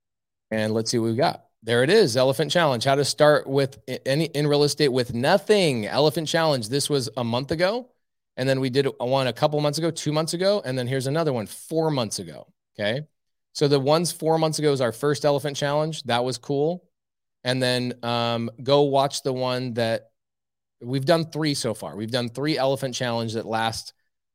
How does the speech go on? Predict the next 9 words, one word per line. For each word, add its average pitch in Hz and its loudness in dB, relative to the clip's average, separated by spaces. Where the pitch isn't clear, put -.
uh, 110 -2
the 120 -6
first 190 0
elephant 165 2
challenge 131 -2
was 104 -6
two - -4
weeks 139 -4
long. 98 -6